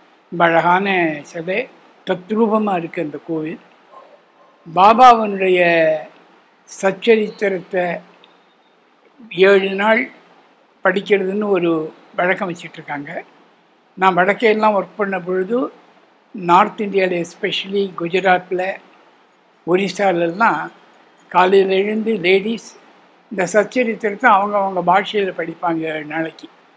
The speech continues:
அவங்களுக்கு மனசுல ஒரு அபிப்பிராயம், தங்களுக்கு என்ன காரியம் நடக்கணும்னு அவங்க நினைச்சாங்களோ அது எல்லாம் பாபா நடத்தி கொடுக்குறாருன்னு. அதுல ஒண்ணும் சந்தேகம் கிடையாது. அப்பேற்பட்ட கோயில் ஒண்ணும்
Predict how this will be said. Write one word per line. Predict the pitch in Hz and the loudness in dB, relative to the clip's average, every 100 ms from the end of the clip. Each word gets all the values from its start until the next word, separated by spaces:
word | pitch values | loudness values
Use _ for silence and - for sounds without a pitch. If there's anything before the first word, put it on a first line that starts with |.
| _ _ _ _ _ _ _ _ _ | _ _ _ _ _ _ _ _ _
அவங்களுக்கு | - 226 269 262 269 339 285 247 | 0 2 4 2 0 -2 0 0
மனசுல | 226 247 247 240 | 0 0 -2 2
ஒரு | 220 208 190 | 2 2 2
அபிப்பிராயம், | 180 214 214 202 202 294 277 | 2 -2 2 2 4 0 -2
தங்களுக்கு | 233 208 196 214 | -2 -2 -2 0
என்ன | 190 220 233 208 | 0 0 -2 -2
காரியம் | - 185 196 196 196 190 | 0 0 0 -2 -8 -8
நடக்கணும்னு | 175 180 180 190 196 196 | -6 -6 -4 -6 -6 -10
அவங்க | 190 175 | -10 -8
நினைச்சாங்களோ | 165 170 175 190 175 165 170 180 - _ _ _ _ _ _ _ _ _ - | -8 -8 -10 -10 -8 -6 -4 -6 -8 _ _ _ _ _ _ _ _ _ -6
அது | 320 | 0
எல்லாம் | 254 196 190 226 208 175 | 0 0 2 2 2 0
பாபா | 170 180 190 | 2 4 4
நடத்தி | 175 160 175 214 | 0 -2 -8 -12
கொடுக்குறாருன்னு. | 165 156 - 151 151 151 151 - _ _ _ _ _ _ _ _ | -14 -14 -14 -10 -10 -12 -20 -20 _ _ _ _ _ _ _ _
அதுல | - 185 185 | -4 -2 -2
ஒண்ணும் | 196 | -2
சந்தேகம் | 214 170 170 202 196 | -6 -6 0 0 0
கிடையாது. | 170 160 151 151 147 - _ _ _ _ _ _ | -6 -6 -4 -4 -8 -20 _ _ _ _ _ _
அப்பேற்பட்ட | 180 226 220 214 185 180 | -4 2 2 2 -4 -2
கோயில் | 220 226 240 214 | 4 4 4 0
ஒண்ணும் | 190 202 214 196 170 | -6 -8 -8 -8 -8